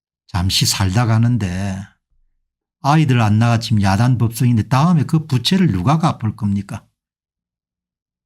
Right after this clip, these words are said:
문정권 하에서 이러면 이제 연 한 이십 조 정도 연금을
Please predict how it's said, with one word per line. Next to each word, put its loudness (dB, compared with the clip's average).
문정권 2
하에서 2
이러면 2
이제 2
연 4
한 2
이십 0
조 2
정도 2
연금을 2